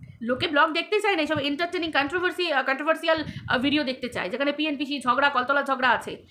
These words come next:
গালাগালি, নোংরা কথা, এগুলো দেখতে চায়। ব্লগ কজন দেখতে চায়? ব্লগে দেখার চে-,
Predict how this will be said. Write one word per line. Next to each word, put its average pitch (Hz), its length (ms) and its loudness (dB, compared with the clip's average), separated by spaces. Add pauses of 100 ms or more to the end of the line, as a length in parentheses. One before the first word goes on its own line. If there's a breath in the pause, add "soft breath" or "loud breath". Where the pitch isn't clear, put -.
(120 loud breath)
গালাগালি, 269 340 2
নোংরা 262 260 2
কথা, 254 220 2
এগুলো 294 220 0
দেখতে 254 240 -4
চায়। - 180 -6 (260 loud breath)
ব্লগ 254 240 4
কজন 262 240 0
দেখতে 302 220 -4
চায়? 294 340 2
ব্লগে 226 280 0
দেখার 220 260 0 (100)
চে-, 214 80 -12